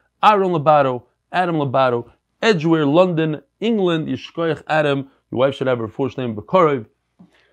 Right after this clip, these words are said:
Rabbi Isai, we have a very long Agadat Daf, a lot of words. So we have to put the speed on. And we're holding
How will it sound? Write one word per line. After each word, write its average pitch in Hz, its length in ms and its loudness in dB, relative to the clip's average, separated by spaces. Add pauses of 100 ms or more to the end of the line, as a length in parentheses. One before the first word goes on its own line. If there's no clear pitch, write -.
(320)
Rabbi 131 140 0
Isai, 147 640 2 (260)
we 123 140 -4
have 135 340 -4 (220)
a 120 80 -6
very 151 580 0 (160)
long 127 640 0 (1500)
Agadat 165 380 2
Daf, 160 440 -8
a - 80 -16
lot 175 220 -2
of 139 300 -8
words. 156 640 2 (120)
So - 200 -8
we 131 140 -4
have 160 240 -2
to 135 420 -2 (600)
put 170 140 -2
the 147 60 -8
speed 220 340 -4
on. 151 340 2 (1400)
And 135 100 -2
we're 143 120 0
holding 185 640 -2